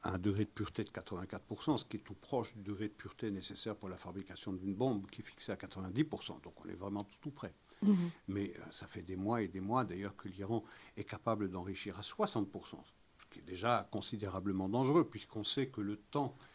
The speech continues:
Speaker 1: qui sépare l'enrichissement de, euh, trois virgule soixante-sept pour cent à cinq pour cent, c'est très long. De cinq pour cent à vingt pour cent, c'est déjà un peu moins long. De vingt pour cent à soixante pour cent, c'est beaucoup moins long. Et de soixante à quatre-vingt-quatre pour cent, c'est, euh,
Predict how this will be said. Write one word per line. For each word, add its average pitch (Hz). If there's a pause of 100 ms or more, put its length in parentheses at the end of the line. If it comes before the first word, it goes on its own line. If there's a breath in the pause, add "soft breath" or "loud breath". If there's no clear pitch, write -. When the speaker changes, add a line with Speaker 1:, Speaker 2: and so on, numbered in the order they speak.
(480 soft breath)
Speaker 1:
qui 104
sépare 113
l'enrichissement 107
de, 92 (440 soft breath)
euh, 90 (200)
trois 120
virgule 98
soixante-sept 101
pour -
cent 107
à 95
cinq 92
pour -
cent, 95
c'est 87
très -
long. 151 (340 soft breath)
De 107
cinq 117
pour -
cent 104
à 92
vingt 98
pour 104
cent, 104
c'est 92
déjà 92
un 92
peu -
moins 123
long. 156 (360 loud breath)
De 104
vingt 110
pour -
cent 110
à 92
soixante -
pour 104
cent, 107
c'est 82
beaucoup 123
moins 127
long. 151
Et -
de 98
soixante -
à -
quatre-vingt-quatre 98
pour 98
cent, 147
c'est, 92
euh, 87